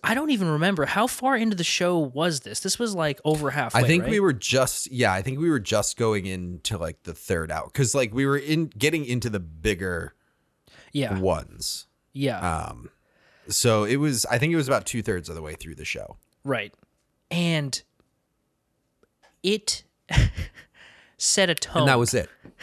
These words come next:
Speaker 2: Yeah.
Speaker 1: <laughs> It set a tone.
Speaker 2: It
Speaker 1: Oh my God.
Speaker 2: I think I'm most upset about how much, I mean, it is, like, a, a whole fucked up thing. And there is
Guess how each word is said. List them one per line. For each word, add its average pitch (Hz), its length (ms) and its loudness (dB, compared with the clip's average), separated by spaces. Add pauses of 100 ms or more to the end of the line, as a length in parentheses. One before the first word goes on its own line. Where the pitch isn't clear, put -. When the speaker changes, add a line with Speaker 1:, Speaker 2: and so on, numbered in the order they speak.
(180)
Speaker 2:
Yeah. 123 200 2
Speaker 1:
<laughs> - 60 -20 (1800)
It 320 100 -8
set 302 200 2
a 311 60 0
tone. 160 460 2 (2250)
Speaker 2:
It 135 160 4 (540)
Speaker 1:
Oh 160 280 2
my 120 160 -6
God. 110 420 -10 (920)
Speaker 2:
I 170 320 6
think 170 320 0
I'm 117 240 2
most 104 340 0
upset 92 520 -2
about 87 420 -4
how 90 760 -2 (340)
much, 85 640 -2
I 139 100 4
mean, 135 260 2
it 139 160 2
is, 156 220 2
like, 127 160 -2
a, 98 260 -2
a 92 60 -4
whole 92 260 -2
fucked 92 280 -2
up 82 120 -8
thing. 82 180 -8
And 82 80 -10
there 90 180 -4
is 85 580 -8